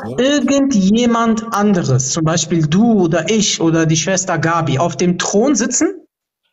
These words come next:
Speaker 2: Oder darf nur Gott auf dem Thron sitzen?
Speaker 1: Bestimmt nicht. Wir haben das Werk nicht vollbracht, das größte Werk, ne? Also
Speaker 2: Genau.
Speaker 1: Jesus hat, Jesus hat das größte Werk vollbracht.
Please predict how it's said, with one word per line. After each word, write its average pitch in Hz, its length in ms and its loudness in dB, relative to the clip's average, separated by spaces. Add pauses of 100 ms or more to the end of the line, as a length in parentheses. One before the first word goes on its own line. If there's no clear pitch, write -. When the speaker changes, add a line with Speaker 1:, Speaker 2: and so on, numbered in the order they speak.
(340)
Speaker 2:
Oder 196 200 0
darf 208 240 -2
nur 220 180 2
Gott 202 200 0
auf 160 140 -2
dem 160 140 -2
Thron 143 240 0
sitzen? 127 380 -6
Speaker 1:
Bestimmt - 360 -4
nicht. 170 220 -4
Wir 123 120 0
haben 120 100 -4
das 123 240 -4
Werk 135 240 -2
nicht 143 140 -2
vollbracht, 139 460 -4
das 110 180 -4
größte 101 420 -4
Werk, 95 540 -6
ne? 110 300 -6 (100)
Also 107 240 -4
Speaker 2:
Genau. 156 200 0
Speaker 1:
Jesus 127 180 -4
hat, 120 80 -4 (240)
Jesus 117 240 -2
hat 127 120 -2
das 117 120 -4
größte 127 360 -2
Werk 127 180 0
vollbracht. - 640 -4